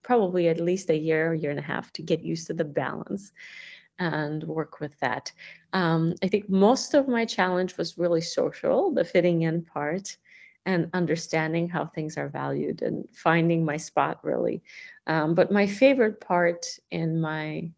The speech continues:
academic experience in the States was that there was a lot of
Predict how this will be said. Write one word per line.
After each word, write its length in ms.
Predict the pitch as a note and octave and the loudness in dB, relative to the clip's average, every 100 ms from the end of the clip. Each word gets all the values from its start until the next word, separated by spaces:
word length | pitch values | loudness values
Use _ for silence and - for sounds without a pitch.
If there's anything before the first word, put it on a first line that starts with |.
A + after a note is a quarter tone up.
| - | -6
academic 440 | E3 - E3 E3 | -4 0 0 0
experience 520 | E3 - E3 E3 E3 | -4 -4 -2 -2 -4
in 60 | D#3+ | -6
the 60 | |
States 360 | E3+ - F#3+ F#3+ | -4 0 0 2
was 180 | E3+ E3+ | -2 2
that 180 | F3 E3 | 2 4
there 160 | F#3 | 4
was 400 | F3 E3+ F#3+ G3 G3 | 4 4 2 0 -4
a 100 | F3+ | -4
lot 280 | E3+ F3 E3 | 0 2 0
of 240 | E3 - | -2 -8